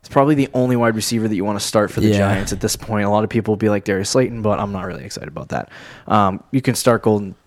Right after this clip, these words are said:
Speaker 1: Golden Tate with confidence. Um, Robbie Anderson,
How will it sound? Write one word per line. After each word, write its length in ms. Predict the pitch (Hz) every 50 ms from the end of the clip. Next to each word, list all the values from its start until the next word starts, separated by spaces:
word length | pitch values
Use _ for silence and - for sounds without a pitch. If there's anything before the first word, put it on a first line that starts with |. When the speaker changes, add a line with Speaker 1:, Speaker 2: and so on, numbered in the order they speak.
| _ _ -
Speaker 1:
Golden 300 | - 117 113 107 101 98
Tate 340 | - - 117 104 101 95 -
with 140 | 104 98 -
confidence. 680 | - - 127 123 117 - 127 123 120 117 - - - - - - - - - - - - -
Um, 440 | - 107 107 107 104 101 98 92 -
Robbie 560 | - 104 110 123 135 160 170 202 196 190 -
Anderson, 800 | - 135 135 135 135 123 123 110 - - 120 117 107 98 92 92